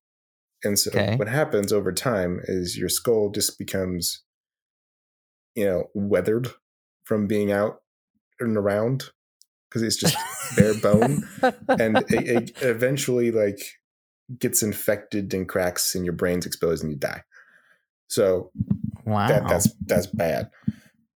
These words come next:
Speaker 1: But
Speaker 2: That's no good.
Speaker 1: there is a way of dealing with that. You need to score the skull. So, like, drill little baby holes in your skull everywhere.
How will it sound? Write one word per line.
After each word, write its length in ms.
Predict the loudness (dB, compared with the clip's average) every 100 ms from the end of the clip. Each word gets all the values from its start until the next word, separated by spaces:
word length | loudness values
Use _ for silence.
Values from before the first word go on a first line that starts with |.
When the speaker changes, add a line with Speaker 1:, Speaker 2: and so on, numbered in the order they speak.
| _
Speaker 1:
But 140 | 2 2
Speaker 2:
That's 200 | 2 0
no 220 | 0 -2
good. 440 | -2 -2 -4 -8 -20 _ _ _
Speaker 1:
there 160 | -2 0
is 220 | 0 2
a 80 | 2
way 180 | 4 4
of 340 | 0 -4 -10 -14 _ -10 -10
dealing 380 | -2 2 2 2
with 180 | -2 -2
that. 320 | -2 -2 -4 _
You 140 | -4
need 260 | 0 0 0
to 380 | 0 0 0 -4 -4
score 1040 | 0 0 0 -2 0 2 2 2 0 -8 _ _ _ _ -10
the 60 | -2
skull. 720 | -2 -2 -2 0 0 -2 -12 _ _ _ _ _
So, 180 | -4
like, 260 | 0 0 -2 -8
drill 320 | -4 0 2 2
little 260 | 2 2
baby 340 | 2 0 2 2
holes 440 | 2 0 0 -2
in 200 | 0 0
your 80 | 0
skull 320 | -2 0 2
everywhere. 320 | 2 0 0